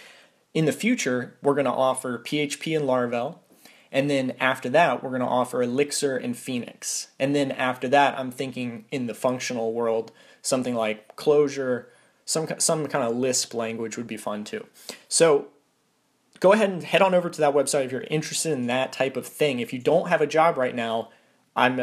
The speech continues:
honestly telling you, you need to be going to this website, because if you do not have a job in web development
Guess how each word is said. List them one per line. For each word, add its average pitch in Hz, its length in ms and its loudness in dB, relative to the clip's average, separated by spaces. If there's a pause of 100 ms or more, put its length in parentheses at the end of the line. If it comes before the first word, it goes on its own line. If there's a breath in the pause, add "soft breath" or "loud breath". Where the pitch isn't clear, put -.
honestly 143 420 2
telling 147 380 0
you, 117 400 -6
you 131 160 -6
need 139 300 -4
to 143 60 -6
be 135 100 -6
going 127 320 0
to 123 80 -10
this 117 160 -4
website, 113 480 0
because 127 260 -2
if 123 140 -8
you 127 80 -8
do 123 120 -4
not 127 260 0
have 160 100 0
a 156 60 0
job 147 500 0
in 147 200 0
web 143 220 4
development 123 640 -2